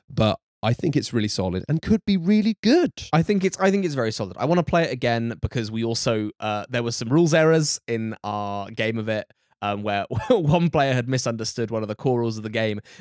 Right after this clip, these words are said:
Speaker 2: which they quite quietly were allowed to misunderstand
Speaker 1: Yeah.
Speaker 2: because it's a game where you're not paying
Speaker 1: Yeah.
Speaker 2: attention to what other people
Speaker 1: Yeah.
Speaker 2: were doing. Um, so that, that is,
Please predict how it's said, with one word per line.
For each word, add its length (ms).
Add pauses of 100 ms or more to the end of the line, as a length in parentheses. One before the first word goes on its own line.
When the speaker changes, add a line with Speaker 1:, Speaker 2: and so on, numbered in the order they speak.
Speaker 2:
which 180
they 140
quite 420
quietly 640
were 140
allowed 360
to 100
misunderstand 600
Speaker 1:
Yeah. 40
Speaker 2:
because 340
it's 100
a 60
game 200
where 100
you're 80
not 120
paying 120
Speaker 1:
Yeah. 120
Speaker 2:
attention 220
to 60
what 80
other 100
people 220
Speaker 1:
Yeah. 40
Speaker 2:
were 80
doing. 360 (380)
Um, 280
so 120
that, 200 (140)
that 200
is, 180